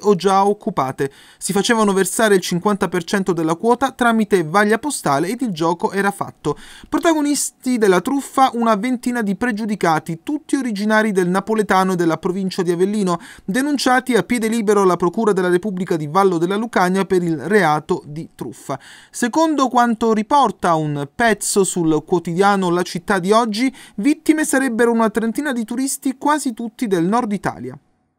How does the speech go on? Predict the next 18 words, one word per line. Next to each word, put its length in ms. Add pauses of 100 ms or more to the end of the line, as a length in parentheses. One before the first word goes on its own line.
(640)
I 80
vacanzieri, 600
allettati 480
dalle 180
inserzioni 640
su 140
un 100
sito 380
che 100
propone 380
l'affitto 420
di 100
case 260
vacanza 540
sul 200
mare 260
del 140
Cilento, 520